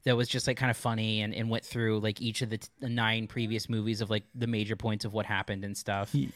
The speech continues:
Speaker 2: yeah, we, we saw the sc-, I was at the screening. Um,
Speaker 1: Okay.
Speaker 2: so to be clear, f-, my first one was Fast Five.
Speaker 1: Oh.
Speaker 2: Which is still the high point, I think.
Speaker 1: Sure.
Speaker 2: Then I saw Fast, or Furious Seven, Fate of the Furious.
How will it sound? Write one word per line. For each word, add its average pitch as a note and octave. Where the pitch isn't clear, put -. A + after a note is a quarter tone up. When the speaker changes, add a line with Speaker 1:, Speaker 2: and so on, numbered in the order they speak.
Speaker 2:
yeah, C#3+
we, D#3
we D#3
saw D3+
the C3
sc-, -
I D3+
was C#3+
at C3
the A#2
screening. A#2
Um, B2
Speaker 1:
Okay. A#2
Speaker 2:
so F3
to D3+
be G3
clear, F3
f-, -
my D3
first F3
one B2+
was A#2
Fast A#2+
Five. -
Speaker 1:
Oh. B2+
Speaker 2:
Which D3+
is C3+
still E3+
the C3+
high C3
point, G#2
I A#2+
think. -
Speaker 1:
Sure. -
Speaker 2:
Then C#3+
I D3
saw C#3+
Fast, -
or C3+
Furious C#3
Seven, C#3+
Fate D3
of B2+
the A#2
Furious. A2